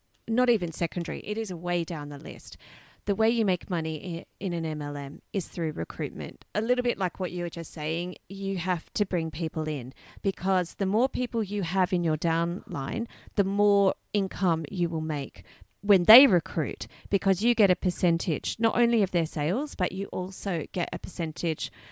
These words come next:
of money just for bringing people into the business. So there's actually currently, uh, an M L M called Young Living, which is in a massive lawsuit because they have been flagged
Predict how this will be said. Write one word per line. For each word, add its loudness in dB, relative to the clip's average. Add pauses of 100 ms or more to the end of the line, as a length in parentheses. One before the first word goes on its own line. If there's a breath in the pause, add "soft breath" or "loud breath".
(380 loud breath)
of 2
money 0
just 2
for -2
bringing 0
people -2
into -4
the -8
business. -4 (280 loud breath)
So 6 (340)
there's 2
actually 2
currently, -2
uh, -4 (280)
an 0
M 2
L 2
M -2
called -2
Young -2
Living, -6 (300 loud breath)
which -2
is -4
in 0
a 0
massive 0
lawsuit -4
because -2
they 2
have 0
been 0
flagged -6